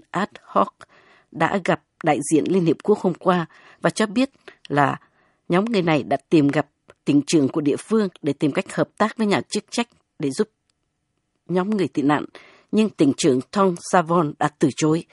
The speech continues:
không chịu gặp họ. Báo Phnom Penh Post nói họ không liên lạc được với ông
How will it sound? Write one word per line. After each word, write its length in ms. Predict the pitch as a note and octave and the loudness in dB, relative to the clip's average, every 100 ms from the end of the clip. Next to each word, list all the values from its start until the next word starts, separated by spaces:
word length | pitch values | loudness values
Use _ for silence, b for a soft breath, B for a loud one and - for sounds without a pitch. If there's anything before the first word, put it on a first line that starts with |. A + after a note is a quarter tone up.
| b | b
không 200 | - G3+ | -6 -4
chịu 180 | - - | -4 -4
gặp 140 | C#3+ - | -6 -6
họ. 200 | C#3 - _ _ b b b b b b | -8 -8 _ _ b b b b b b
Báo 200 | F#3 F#3+ | -2 -2
Phnom 280 | - G3+ F3+ - | 0 0 0 0
Penh 160 | F#3 - | 0 0
Post 280 | G3+ A3 - | -2 -2 -2
nói 200 | E3+ F#3+ | 0 0
họ 140 | F#3+ | -2
không 180 | - G3+ | -2 -2
liên 200 | G3+ F#3+ | -2 -2
lạc 220 | E3+ - | -4 -4
được 200 | C#3+ C#3+ | -4 -2
với 100 | F3 | -2
ông 180 | - F#3+ | 0 -2